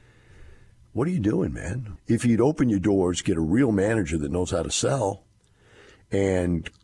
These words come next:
take care of your customers, you'd be full. I mean, you're,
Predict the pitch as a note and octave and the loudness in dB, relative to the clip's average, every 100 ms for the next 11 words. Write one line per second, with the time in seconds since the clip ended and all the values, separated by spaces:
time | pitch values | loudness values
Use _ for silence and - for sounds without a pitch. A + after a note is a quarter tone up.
0 | - - A#2 - A2 G2 E2 - - - | -10 -4 -2 0 2 2 0 -2 -4 -2
1 | A2+ G2+ G2 F#2 A#2 G2 F#2 G2+ A#3 D#3+ | -2 -2 -2 0 0 0 -2 0 0 0
2 | E2+ F2+ G2 G2 | 0 0 0 -2